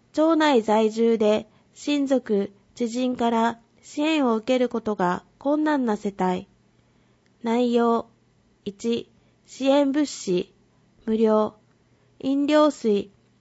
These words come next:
カップ麺、レトルト食品、マスク、除菌シートなど。二、買い物代行、有料。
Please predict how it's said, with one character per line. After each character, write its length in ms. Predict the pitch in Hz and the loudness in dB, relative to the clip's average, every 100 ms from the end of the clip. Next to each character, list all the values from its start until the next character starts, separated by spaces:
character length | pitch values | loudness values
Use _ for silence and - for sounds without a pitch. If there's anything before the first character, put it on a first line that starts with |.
| - | -6
カ 120 | 226 | -6
ッ 40 | |
プ 240 | 226 - 269 | -4 -4 0
麺、 320 | 226 196 190 _ _ _ - | 0 0 -6 _ _ _ -8
レ 100 | 233 | 0
ト 120 | 277 | 2
ル 120 | 294 | 2
ト 120 | 294 | 0
食 280 | 285 294 294 | -2 -2 -2
品、 380 | 247 240 202 185 _ _ _ - | -2 -2 -2 -4 _ _ _ -8
マ 120 | 240 | -6
ス 160 | 254 - | -6 -8
ク、 320 | - 196 196 - _ _ | -2 -2 -2 -10 _ _
除 140 | - 214 | -8 -6
菌 280 | 269 277 | -2 -2
シ 240 | 262 294 277 | -2 -2 -2
ー 20 | |
ト 140 | 262 | 0
な 140 | 220 196 | 2 2
ど。 260 | 175 175 - _ _ _ _ _ _ _ | 2 -2 -6 _ _ _ _ _ _ _
二、 340 | 240 247 240 _ _ _ _ _ | -6 -4 -6 _ _ _ _ _
買 220 | 240 277 | -2 0
い 40 | |
物 280 | 277 302 302 | 0 0 0
代 240 | 294 302 302 | 2 2 2
行、 380 | - 202 190 - _ _ _ | 0 0 0 -6 _ _ _
有 240 | 214 233 240 | 0 2 4
料。 380 | 226 220 214 | 4 4 2